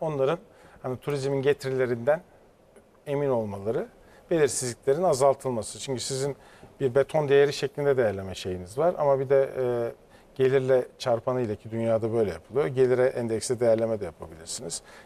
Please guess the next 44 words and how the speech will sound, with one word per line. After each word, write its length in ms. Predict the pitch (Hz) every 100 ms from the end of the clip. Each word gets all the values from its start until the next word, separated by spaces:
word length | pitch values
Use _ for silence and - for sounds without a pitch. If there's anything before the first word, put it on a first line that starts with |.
| -
Yani 100 | 165
o 120 | 175
değer 220 | 175 170
biraz 220 | 165 170 160
bankacının 580 | 165 - 135 160 175
elinde. 340 | 156 131 120 101
Hani 180 | 107 117
ben 100 | 120
o 140 | 131 -
yaklaşımlara 580 | 117 - - 127 123 123
çok 180 | 131 - - - - - - - - - -
defalarca 420 | 110 131 127 117
toplantıya 560 | 139 127 131 123 127
girdim. 340 | 101 98 110 156
Bir 100 | 131
düzenleme 500 | 131 147 143 139 139
değişiklik 420 | 143 135 - -
istiyorlar. 580 | - - 139 107 151 - - - - _
O 60 | 151
değişikliği 420 | 143 131 - 147
de 100 | 135
biz 80 | 131
Maliye 300 | 139 135 135
Hazine 240 | 135 135
Bakanlığımızla 520 | 135 131 135 131 127 131
da 80 |
görüştük 400 | 131 143 131 -
ama 160 | 220 147
yani 240 | 135 127 - - -
aslında 280 | - 175 -
yapmak 320 | 165 160 151
istese 460 | - - 160 180 202 -
o 100 | 151
değerlemeyi 540 | 143 123 113 131 196
yapar. 400 | 175 - - - _ _ - - - -
E, 100 | 131
tabii 240 | 160 147
ki 120 | -
iki 200 | 147 160
bin 60 | 165
yirminin 560 | 156 165 160 160 156
birçok 340 | 156 - 151 -
bilinmezliği 640 | 143 143 147 147 139 143
içinde 420 | 113 120 127 180